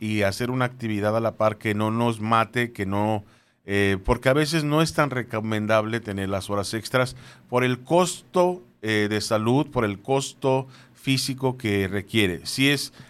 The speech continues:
eh, de una vez, este, si es, si no es constante, pues está bien, pero si es constante, te vas a acabar, te vas a enfermar, y además, pues, junto con ello, pues, tu nivel emocional puede traer daños a la gente que más quieres.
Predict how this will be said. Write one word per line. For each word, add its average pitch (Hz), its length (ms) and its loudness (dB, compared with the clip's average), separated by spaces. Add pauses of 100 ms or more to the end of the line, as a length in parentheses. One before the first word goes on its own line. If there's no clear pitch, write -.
(120)
eh, 110 280 2
de 123 120 2
una 131 240 2
vez, 117 400 -2
este, - 260 -12
si 139 200 -2
es, 147 180 0
si - 220 -2
no 156 120 2
es 170 120 0
constante, 151 800 2 (300)
pues 151 180 2
está 165 240 2
bien, 196 340 4
pero 123 220 4
si 131 300 0
es 131 160 2
constante, 131 720 0
te 123 160 -2
vas 101 200 2
a - 40 -20
acabar, 107 460 4 (420)
te 95 80 -6
vas 101 200 0
a - 20 -2
enfermar, 104 640 2 (360)
y 107 140 0
además, 107 420 2
pues, 104 440 -4
junto 143 420 -4
con 120 160 -2
ello, 113 320 0 (320)
pues, 113 240 -2
tu 113 220 -2
nivel 107 260 2
emocional 107 540 -2
puede 104 260 -2
traer 95 260 -4
daños 104 440 0
a - 20 -2
la 85 120 -4
gente 87 260 -8
que 90 120 -8
más 82 260 -6
quieres. 80 380 -6